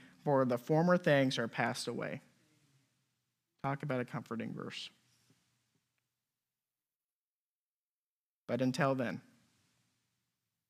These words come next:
we have to be content in what he's done and who he is. And that's how good people get through bad trials, through bad things. I'll pray and we'll be dismissed.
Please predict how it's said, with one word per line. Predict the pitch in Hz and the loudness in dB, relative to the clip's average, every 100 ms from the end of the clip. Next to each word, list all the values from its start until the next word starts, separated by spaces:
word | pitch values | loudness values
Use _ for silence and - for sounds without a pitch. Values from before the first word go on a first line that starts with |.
| _ _ _ _ _ _ _ | _ _ _ _ _ _ _
we | - | -6
have | 135 127 131 | 0 2 0
to | 143 | -2
be | 147 | -2
content | 135 156 135 151 120 104 | 0 -2 -4 -2 -4 -4
in | 117 117 | -6 -4
what | 117 | -4
he's | 135 127 | -4 -6
done | - 117 107 127 _ _ _ - | -4 -6 -6 -8 _ _ _ -16
and | - | -12
who | 110 131 | -8 -6
he | 127 123 113 | -6 -6 -6
is. | 82 - - _ _ _ _ _ _ _ _ _ _ _ _ _ _ _ _ _ _ _ _ _ _ - | -8 -12 -18 _ _ _ _ _ _ _ _ _ _ _ _ _ _ _ _ _ _ _ _ _ _ -8
And | 123 | -4
that's | 143 - | -2 0
how | 135 | -2
good | 123 120 | 0 -4
people | 123 110 117 | -4 -6 -6
get | 110 | -6
through | - 107 | -8 -8
bad | 104 107 | -6 -8
trials, | 107 - - - - _ _ _ _ _ - | -8 -10 -12 -16 -20 _ _ _ _ _ -12
through | 120 | -8
bad | 113 107 | -6 -8
things. | - - - - _ _ _ _ _ _ _ _ | -12 -14 -14 -16 _ _ _ _ _ _ _ _
I'll | 113 | -16
pray | - 143 139 | -6 -2 0
and | 123 | 0
we'll | 120 | -2
be | 127 | -4
dismissed. | 120 - 131 127 - | -4 -6 -6 -6 -8